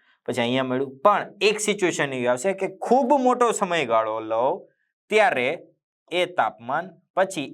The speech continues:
એક અહીંયા મળી ગયું તો બસ હવે આ કોન્સ્ટન્ટ આટલું ને આટલું જ રહેશે. ઓકે, આમાં કંઈ બદલાવ આવશે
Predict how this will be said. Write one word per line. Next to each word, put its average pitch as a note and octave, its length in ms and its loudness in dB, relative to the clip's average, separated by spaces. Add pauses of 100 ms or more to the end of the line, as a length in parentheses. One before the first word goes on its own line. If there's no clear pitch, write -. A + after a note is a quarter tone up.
(140)
એક E3 160 -8
અહીંયા D3 260 -4
મળી E3+ 240 0
ગયું A2+ 160 -6
તો C3 100 -4
બસ B2 220 2
હવે B2 180 4
આ C#3+ 160 2
કોન્સ્ટન્ટ C#3+ 400 -2
આટલું C3+ 240 -6
ને G#2+ 60 -2
આટલું G#2 180 -10
જ A#2+ 140 -6
રહેશે. - 220 -8 (1600)
ઓકે, F3 160 2 (560)
આમાં B3 260 4
કંઈ F#3 220 4
બદલાવ C#3+ 320 4 (160)
આવશે A2 300 0